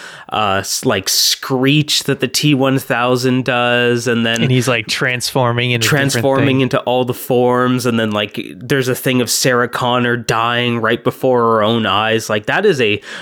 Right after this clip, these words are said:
Speaker 1: severely underrated part of that movie. I love that so much. And,
Speaker 2: I wonder
Speaker 1: like,
Speaker 2: how
Speaker 1: a
Speaker 2: they
Speaker 1: nice
Speaker 2: did
Speaker 1: little
Speaker 2: that.
Speaker 1: death
Speaker 2: Is,
Speaker 1: to it.
Speaker 2: did they just, like,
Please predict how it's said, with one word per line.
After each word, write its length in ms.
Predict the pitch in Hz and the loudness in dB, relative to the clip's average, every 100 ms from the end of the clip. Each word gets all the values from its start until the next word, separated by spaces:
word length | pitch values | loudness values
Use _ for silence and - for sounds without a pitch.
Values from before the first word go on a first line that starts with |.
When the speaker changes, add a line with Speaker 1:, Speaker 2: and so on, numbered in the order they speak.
| - - | -16 -12
Speaker 1:
severely 920 | - - 139 110 - 180 196 170 151 | -6 -2 0 -2 -2 2 2 4 2
underrated 680 | - 139 131 117 113 110 104 | 2 0 0 2 0 -2 -6
part 260 | - 113 110 | -4 -2 0
of 60 | |
that 160 | 101 98 | -2 -2
movie. 340 | 104 95 104 | -4 -4 -4
I 160 | - 131 | -2 0
love 460 | 120 117 131 120 107 | 0 0 0 -2 -4
that 280 | 95 - | -4 -2
so 380 | - - 160 151 | -2 0 2 2
much. 600 | 120 95 - - - - - _ | 2 0 -2 -8 -8 -10 -20 _
And, 140 | - 127 | -4 0
Speaker 2:
I 40 | |
wonder 140 | 143 180 | 0 2
Speaker 1:
like, 80 | |
Speaker 2:
how 60 | 175 | 2
Speaker 1:
a 40 | |
Speaker 2:
they 60 | 170 | 2
Speaker 1:
nice 120 | 147 131 | 2 2
Speaker 2:
did 100 | 117 | 2
Speaker 1:
little 180 | 107 107 | 2 0
Speaker 2:
that. 80 | 135 | 0
Speaker 1:
death 280 | 135 - - | -2 -4 -6
Speaker 2:
Is, 40 | |
Speaker 1:
to 140 | 104 92 | -4 0
it. 40 | 147 | 0
Speaker 2:
did 100 | 143 | 2
they 160 | 180 | 2
just, 280 | 185 190 - | 4 2 2
like, 380 | 165 151 - | 2 2 0